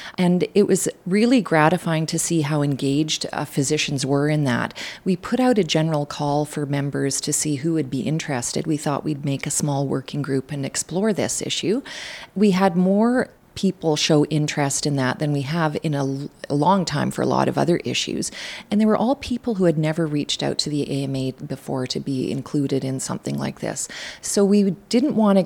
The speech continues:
kind of close it down too quickly. And we had evenings in Calgary and in Edmonton,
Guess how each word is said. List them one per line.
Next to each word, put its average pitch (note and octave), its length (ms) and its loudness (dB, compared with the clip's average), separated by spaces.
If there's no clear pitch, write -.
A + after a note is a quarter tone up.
kind D#3+ 220 -4
of E3 160 -8
close F#3 340 4
it - 100 2
down D#3+ 360 2
too D#3 180 -4
quickly. D#4 560 -6
And E3+ 180 0
we D#3 140 -2
had E3 560 -2
evenings F#3+ 540 0
in D3+ 220 0
Calgary D3+ 680 -2
and F3 260 0
in G3 180 -2
Edmonton, C#3 520 -4